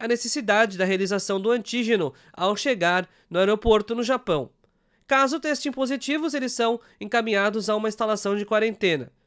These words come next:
A reação da China, no entanto, foi, eh, cessar todos, a, todas as entradas dos turistas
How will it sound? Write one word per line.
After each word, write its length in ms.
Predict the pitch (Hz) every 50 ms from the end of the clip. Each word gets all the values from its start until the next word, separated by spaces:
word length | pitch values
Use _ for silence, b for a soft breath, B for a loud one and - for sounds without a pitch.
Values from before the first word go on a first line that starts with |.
| _ _ _ _ _ _ -
A 80 | -
reação 500 | 156 190 202 202 190 - - 180 180 185 185 b b b b b
da 120 | - 214 247
China, 300 | - - 247 240 254 254
no 80 | 262
entanto, 400 | 277 262 - 269 254 262 254 359
foi, 380 | 320 - 262 233 240 247 269 254 b b b b b -
eh, 160 | - 180 185
cessar 520 | 185 - 226 214 214 - 202 190 202 202
todos, 640 | - - - 196 202 202 190 214 226 214 - - - _ _ _ _
a, 160 | - - 175
todas 320 | 180 - 214 208 220 214 208
as 160 | 220 208 185
entradas 640 | 240 226 196 - 175 170 175 180 196 202 196 - b b b b b b
dos 340 | - 151 175 196 208 202 202 - - - -
turistas 640 | 220 220 196 190 202 196 - 208 196 185 -